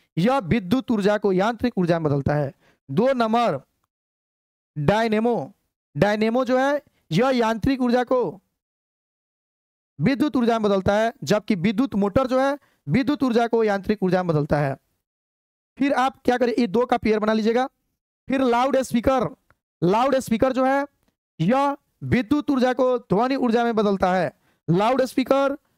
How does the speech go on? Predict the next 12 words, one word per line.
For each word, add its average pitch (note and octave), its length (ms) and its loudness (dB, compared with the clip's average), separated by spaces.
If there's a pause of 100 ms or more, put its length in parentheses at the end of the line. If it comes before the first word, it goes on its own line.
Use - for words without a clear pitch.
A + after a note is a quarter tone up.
(180)
विद्युत A3 400 0
ऊर्जा C4 240 2
को B3+ 220 0
ध्वनि G#3+ 280 0
ऊर्जा A#3 220 0
में G#3+ 120 0
बदलता G3+ 300 0
है, F3 160 -2 (400)
जबकि A#3+ 440 0
माइक्रोफोन A#3+ 840 0
जो A#3 120 0
है A#3 220 0